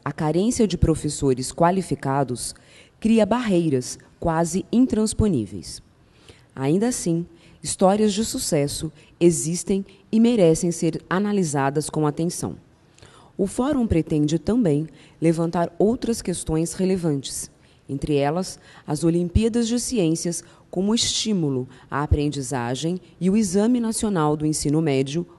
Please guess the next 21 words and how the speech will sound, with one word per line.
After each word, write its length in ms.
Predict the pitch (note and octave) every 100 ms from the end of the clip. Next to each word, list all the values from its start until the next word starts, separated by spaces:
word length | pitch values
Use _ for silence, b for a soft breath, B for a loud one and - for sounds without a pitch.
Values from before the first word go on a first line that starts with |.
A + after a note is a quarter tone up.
| -
o 100 | C#3+
enem, 420 | C#3+ D3 C#3+ F#3+ - B B B
como 220 | G3+ G#3+
ferramenta 840 | G#3 C#4+ D4 G3+ E3+ F#3 F3 C3 - B
para 220 | - D#3+ F3
fomentar 840 | - A#3 C#4 C4+ B3+ E3 D3+ E3 B B
o 80 | F3
conhecimento 840 | G3 G3 G3 - G#3 D#3+ D#3+ - -
interdisciplinar. 1000 | F#3 E3+ F3 D#3 F3+ F#3+ - F#3+ A2 D2 - _ _ _ _ _ _ _ _ - _ _ B B B B
O 100 | F3+
Grupo 320 | F#3 D4 B3
de 120 | A3+
Estudos 480 | G3+ - E3 C#3+ C#3
em 80 | C#3+
Educação 580 | C#3+ C#3+ C#3 C#3 F3 G#3
do 100 | A#3
Penses 480 | D#3+ C#3 C3+ D#3+ C#3+
reúne 400 | C3+ D3 E3+ F#3+
hoje, 480 | D3+ C#3+ C3+ D#3 -
neste 300 | C#3+ C3+ -
fórum, 460 | - C#3 C3 D3